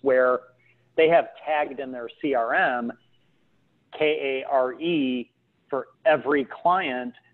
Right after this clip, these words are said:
so they can quickly run reports on this, and it's very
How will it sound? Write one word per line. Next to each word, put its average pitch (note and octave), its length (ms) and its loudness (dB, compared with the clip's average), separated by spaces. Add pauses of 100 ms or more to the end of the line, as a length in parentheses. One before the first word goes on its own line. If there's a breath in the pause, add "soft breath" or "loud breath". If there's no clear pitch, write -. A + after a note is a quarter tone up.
(160)
so C3+ 120 0
they C#3+ 160 2
can B2 220 -8
quickly D#3 520 2
run C3 240 2
reports B2 560 -2
on A#2+ 180 -2
this, A#2+ 260 -6
and B2 100 -14
it's A2+ 160 -20
very B2+ 280 -2